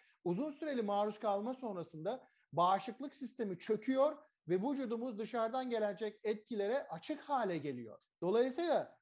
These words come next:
stres bu yüzden yönetilmesi gerekiyor. Vücudumuzun bütünlüğünü koruyabilecek diğer bütün fonksiyonlarını gereken enerjiyi sağlamak için beynin o enerji planlamasını yapması ve o yönetim sürekliliğini devam ettirebilmesi için gerekiyor.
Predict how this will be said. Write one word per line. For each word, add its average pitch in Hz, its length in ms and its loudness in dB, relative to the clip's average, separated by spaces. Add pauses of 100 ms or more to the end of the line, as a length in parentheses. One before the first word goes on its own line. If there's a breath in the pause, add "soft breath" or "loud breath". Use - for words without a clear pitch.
(100)
stres 277 500 -8
bu 254 100 2
yüzden 294 320 0
yönetilmesi 165 800 -2
gerekiyor. 135 540 -6 (120)
Vücudumuzun 226 800 -2
bütünlüğünü 226 640 -2
koruyabilecek 214 880 0 (160)
diğer 202 380 4
bütün 269 380 -4
fonksiyonlarını 214 840 -2 (240 loud breath)
gereken 185 380 0
enerjiyi 202 500 -4
sağlamak 233 580 -2
için 175 300 -8
beynin 220 560 0
o 233 360 8
enerji 196 440 -2
planlamasını 202 600 -4
yapması 185 540 -4
ve 202 140 -2
o 220 180 2
yönetim 190 800 -2
sürekliliğini 190 800 -2 (280 loud breath)
devam 214 320 4
ettirebilmesi 226 760 -4
için 254 280 -6
gerekiyor. 156 480 -2